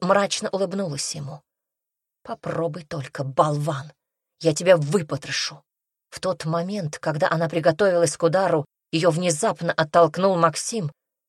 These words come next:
Девушка сверкнула глазами в его сторону, но ему удалось схватить лорда за руку, остановив удар.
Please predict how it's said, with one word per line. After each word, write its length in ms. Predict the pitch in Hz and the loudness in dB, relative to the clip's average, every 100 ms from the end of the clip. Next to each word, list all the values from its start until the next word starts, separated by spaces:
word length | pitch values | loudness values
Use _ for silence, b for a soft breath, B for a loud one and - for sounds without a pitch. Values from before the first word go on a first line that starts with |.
| _ _ - | _ _ -4
Девушка 480 | 156 185 175 - 175 | 0 2 0 -2 -4
сверкнула 640 | - 170 175 165 214 196 | 0 -2 -2 0 2 2
глазами 480 | 160 175 175 202 180 | 4 4 6 2 2
в 20 | |
его 240 | 160 170 175 | 0 0 0
сторону, 540 | - 247 233 190 156 - _ - | 2 2 4 4 0 -4 _ 0
но 100 | 196 | 2
ему 180 | 214 | 4
удалось 640 | - 208 220 226 220 160 - - | 4 4 6 6 6 4 -2 -10
схватить 580 | - 175 175 180 156 | -2 4 4 2 -4
лорда 360 | 165 185 156 160 | 4 4 6 2
за 240 | 143 233 | 2 -2
руку, 320 | 214 175 190 - | -6 -6 -4 2
остановив 760 | 175 - 185 185 185 180 147 | 0 0 -2 -2 -2 -6 -6
удар. 420 | 151 143 139 - | -6 -6 -6 -10